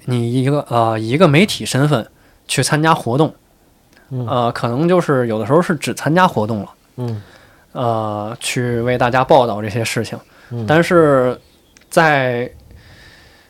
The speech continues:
Speaker 1: 呃，活动的期间，
Speaker 2: 嗯。
Speaker 1: 你能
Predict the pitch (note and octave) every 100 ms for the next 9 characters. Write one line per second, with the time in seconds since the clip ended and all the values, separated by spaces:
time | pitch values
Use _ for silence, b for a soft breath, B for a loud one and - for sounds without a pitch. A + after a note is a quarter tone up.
0 | b _ - B2 A2+ G#2+ G#2+ G#2+ G#2+ A2
1 | - - _ _ _ - - C#3+ G3+ E3+
2 | C3+ - F#3 G3+ G3+ G#3+ _ _ - A#2+
3 | A2+ A#2 C#3+ E3+